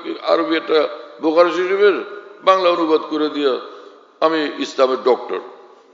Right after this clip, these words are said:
আরে ভাই, এরকম কোন আরবির একটু অনুবাদ করে দিয়ে কয়েক আয়াত হাদিসের, কয়েক হাদিসের এরকম ডক্টর হওয়া যায়, কিন্তু যে সহিহ আলেম দ্বীন নায়েব রসুল হওয়া এত সহজ বিষয় নয়।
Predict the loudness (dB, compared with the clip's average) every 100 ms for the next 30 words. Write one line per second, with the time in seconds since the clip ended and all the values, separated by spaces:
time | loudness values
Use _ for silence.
0 | -4 -2 0 4 4 4 -2 -2 -4 -2
1 | -4 -6 -20 -20 -10 -2 -2 -2 -4 -4
2 | -2 0 0 0 -2 -2 -8 -14 -8 -6
3 | -2 -2 0 -2 -2 -4 -2 -2 0 4
4 | 4 4 4 4 2 -4 -6 -4 -4 -2
5 | -2 -2 -4 -14 -20 -2 4 4 4 0
6 | -2 -2 0 -2 -10 -20 -20 -2 2 2
7 | 0 0 4 4 2 0 2 2 2 0
8 | -6 -8 -18 -20 -8 -8 0 2 4 2
9 | -2 -12 -20 -20 -20 -12 -10 -8 4 4
10 | 6 4 4 4 0 -2 -2 2 2 2
11 | -2 -4 -6 -2 2 2 0 -8 -18 -20
12 | -20 _ _ -2 -2 -2 -8 -6 -4 -6
13 | -10 -8 -6 -2 -2